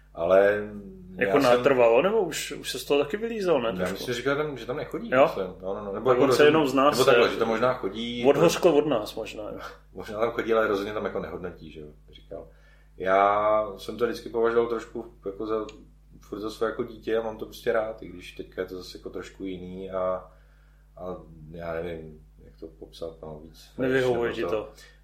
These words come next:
Speaker 1: Moc mi to nevyhovuje, no. Přál bych si to třeba širší, protože už je rok dva tisíce dvacet jedna a ty designy prostě už máš dělat víc jako responsivní a tak dále.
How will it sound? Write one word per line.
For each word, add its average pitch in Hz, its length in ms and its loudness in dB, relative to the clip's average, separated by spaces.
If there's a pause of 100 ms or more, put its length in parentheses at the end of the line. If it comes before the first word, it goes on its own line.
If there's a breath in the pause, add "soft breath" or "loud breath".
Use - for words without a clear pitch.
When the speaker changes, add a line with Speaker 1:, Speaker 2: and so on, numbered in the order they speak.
Speaker 1:
Moc 101 120 -6
mi 123 80 -2
to 117 60 6
nevyhovuje, 90 460 0
no. 76 220 -10
Přál 85 200 -8
bych 87 140 -8
si 95 120 -14
to 95 100 -8
třeba 95 180 0
širší, 90 580 -8
protože 87 340 -14
už 85 160 -12
je 92 60 -2
rok 87 180 -6
dva 85 120 -12
tisíce - 380 -18
dvacet 87 300 -12
jedna 87 240 -8
a 85 40 -8
ty 87 120 -10
designy 87 400 -8
prostě - 360 -14
už - 320 -18
máš 85 220 -12
dělat 87 400 -10
víc 87 220 -16
jako 92 180 -8
responsivní 87 640 -12
a 82 40 -12
tak 90 140 -12
dále. 85 360 -8